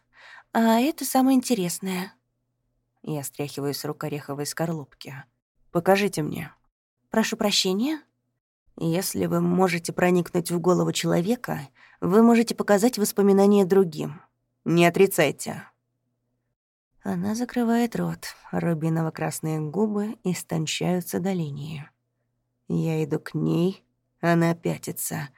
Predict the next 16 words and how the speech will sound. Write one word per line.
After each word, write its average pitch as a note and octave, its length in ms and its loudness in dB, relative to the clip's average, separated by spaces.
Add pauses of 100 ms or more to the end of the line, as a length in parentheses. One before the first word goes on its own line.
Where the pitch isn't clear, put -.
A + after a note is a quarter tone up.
(340)
"Покажи F#3+ 720 6
мне!" E3 560 2 (720)
"Я A#3+ 340 0
не C4+ 120 2
могу". C#4+ 520 -2 (600)
"Тебе E3 280 2
ведь E3 200 2
нужен B3+ 460 6
этот F#3 320 -2
остров? - 600 0 (260)
Вот G3 420 8
почему A3+ 360 6
ты G#3+ 100 4
позвала G3 460 6
меня E3+ 200 4
сюда. C#3+ 420 -2